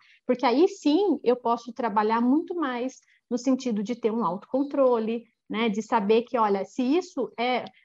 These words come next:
como hoje em dia a gente escuta muito, né? O tal dos gatilhos, esse é um gatilho, isso vai me deixar,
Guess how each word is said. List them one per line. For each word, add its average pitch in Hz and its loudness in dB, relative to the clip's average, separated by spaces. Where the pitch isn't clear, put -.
como 220 -4
hoje 220 2
em 220 -2
dia 214 -2
a 220 -2
gente 220 -4
escuta 226 -8
muito, 226 -2
né? 226 -4
O 208 -8
tal 208 0
dos 208 -2
gatilhos, 208 0
esse 294 0
é 302 4
um 277 4
gatilho, 214 0
isso 285 -2
vai 247 -2
me 233 -2
deixar, 202 -2